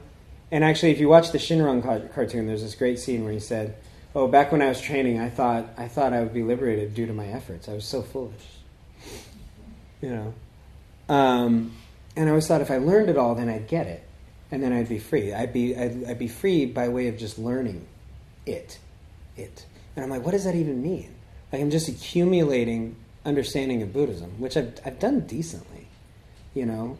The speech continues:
Um, uh, the main issue, the, the main thing it's offered me is, uh, being hard to relate to, <laughs> especially when I'm trying to get very simple concepts across and I start using, talking Sanskrit,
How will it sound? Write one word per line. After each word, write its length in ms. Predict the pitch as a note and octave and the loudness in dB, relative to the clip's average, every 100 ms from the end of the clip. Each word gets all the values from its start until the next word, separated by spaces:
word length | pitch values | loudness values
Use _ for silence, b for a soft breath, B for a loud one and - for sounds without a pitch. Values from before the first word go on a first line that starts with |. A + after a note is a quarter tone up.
| - | -10
Um, 560 | C#3+ C3 B2+ A#2+ A#2 A#2 - - - - - - - | -4 -2 0 0 -2 -4 -10 -20 -20 -20 -20 -14 -4
uh, 460 | C3 A#2+ A#2 A#2 A#2+ - - - - | 0 2 2 0 -4 -14 -20 -14 -2
the 100 | A#2+ | 2
main 340 | B2 D3 G#3 | 4 6 6
issue, 640 | C3 - C3 A#2+ A2+ B2+ - | 4 0 0 0 0 -4 -8
the, 80 | |
the 120 | C3 C3 | -4 2
main 260 | D#3+ F#3+ | 4 4
thing 220 | - E3 | 4 4
it's 180 | C3+ A#2 | 4 0
offered 420 | A#2+ C3 D#3 C#3 | 0 2 2 0
me 220 | A2 A2 A2 | 0 -2 -2
is, 260 | G#2+ - | -4 -6
uh, 400 | C3 A#2 G#2+ G#2+ - - | -4 -2 -2 -4 -10 -6
being 160 | C3+ A#2 | -4 -2
hard 160 | C3 | -2
to 80 | C3 | -2
relate 340 | A2+ G#2+ D3+ - | -2 -4 -6 -6
to, 180 | F3+ F3+ - B B B B B B3 | -6 -6 -12 B B B B B 0
<laughs> 0 | |
especially 840 | B3 C4 - A3+ A#3+ - F#3+ F#3+ G#3 | 12 12 12 8 6 8 8 10 10
when 120 | F#3 | 10
I'm 80 | E3+ | 8
trying 160 | F#3 | 6
to 60 | E3+ | 8
get 100 | E3+ | 8
very 160 | E3+ | 8
simple 300 | D#3+ E3+ E3+ | 6 4 4
concepts 480 | E3+ D#3 D#3 F3+ F3 | 2 -2 -2 -2 -2
across 420 | E3 F3+ F#3 F#3 | -4 -2 -2 0
and 100 | D3+ | 2
I 100 | D3 | 2
start 180 | C#3+ D3 | 2 0
using, 220 | C#3+ C#3 | -2 -4
talking 260 | D#3 D3+ D3 | -2 -2 -2
Sanskrit, 600 | - D3+ D#3 - - | -2 -4 -4 -4 -6